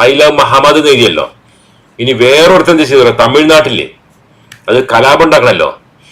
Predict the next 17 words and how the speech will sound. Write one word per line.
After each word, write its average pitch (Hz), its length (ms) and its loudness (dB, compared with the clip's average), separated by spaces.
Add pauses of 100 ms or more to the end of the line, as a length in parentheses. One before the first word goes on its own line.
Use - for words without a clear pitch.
(680)
അപ്പോ 127 560 0
ഒരു 127 160 -2
ഹിന്ദു 143 400 -2
അമ്പലത്തിൽ 139 520 0
കയറിയിട്ട് 131 560 -2 (460)
ഒരു 107 140 0
മുസ്ലി-, 120 500 -4
മുസ്ലിമായിട്ട് 165 440 0
അഭിനയിക്കാറ്. 135 360 0
മുസ്ലിങ്ങളെ 147 480 0
പെരടിക്ക് 156 320 -2
ഇടണല്ലോ 127 240 -2
ഇപ്പൊ 110 140 0
എന്തായാലും. 98 420 -2 (680)
അങ്ങനെ 123 180 0
മുസ്ലിമായിട്ട് 139 520 0
അഭിനയിക്കുകയാണ്. 123 680 -2